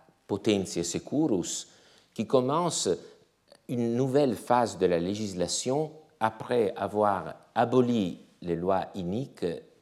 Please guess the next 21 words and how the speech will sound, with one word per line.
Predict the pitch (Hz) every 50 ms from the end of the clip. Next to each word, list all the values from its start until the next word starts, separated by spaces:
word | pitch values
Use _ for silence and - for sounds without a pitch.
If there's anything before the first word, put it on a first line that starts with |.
| _ _
qui | - - 101 - - -
lui-même | 92 90 98 101 98 95 104 117 110 92
avait | 82 78 78 92 90
contribué | 85 - 95 95 - - 95 85 82 85 90 95 104 101 - - - - - _ _ _ _ _ _ _
à | - 92 92 92
promulguer. | - - - - 101 98 95 87 80 73 67 - 73 69 67 - - _ _ _ _ _ _ _ _ _ _ _ _ _ -
Maintenant, | 113 113 117 117 - 139 135 147 160 175 165 120
nous | 104 104 104 - 107
a-, | 101 98 - - -
arrivons | 101 92 - 110 104 95 101 101 95 90 - - - -
à | 92 87 - - _ _ _ _ _ _ _ _
ce | - - - - - -
moment, | 107 101 95 95 92 90 95 104 123 147 160 - - - _ _ _ _ _ _ _ -
le | 92 101
moment | 104 101 101 104 107 104 101 92 85 78 76 - 85 87 87
de, | 101 98 95 90 78 - - - _ _ _ _ _ _ -
des | 87 95 98 95 80 - - - -
liens | - 101 98 107 113 117 117 107 92
plus | 80 - - 95 101 98 104
étroits | 110 101 - - - - 98 95 92 104 143 175 175 - - - - _ _ _ _ _ _ _ _ -
dont | 92 127 135 151 160 156 - -